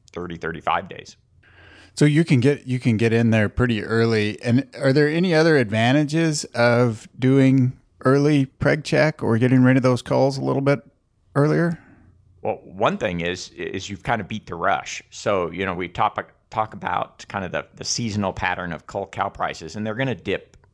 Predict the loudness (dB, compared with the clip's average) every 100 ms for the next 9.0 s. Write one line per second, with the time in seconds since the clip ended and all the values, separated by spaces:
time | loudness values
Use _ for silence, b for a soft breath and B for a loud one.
0 | -6 -4 -4 -6 -12 -8 -8 -2 -2 0
1 | -2 -4 -6 -8 -10 -10 -12 -12 -14 -14
2 | -14 -14 -16 -12 -10 -4 -2 -2 -2 -2
3 | -4 -6 -8 b b b -2 -2 -2 -4
4 | -4 -6 -4 -4 -4 -8 -10 -10 -14 -10
5 | -8 -8 -10 -12 -12 -10 -8 -6 -6 -6
6 | -6 -8 -14 -8 -4 -4 -6 -10 b b
7 | b b b -10 -8 -12 -8 -8 -8 -6
8 | -2 -2 0 0 0 -2 -2 -2 -4 -8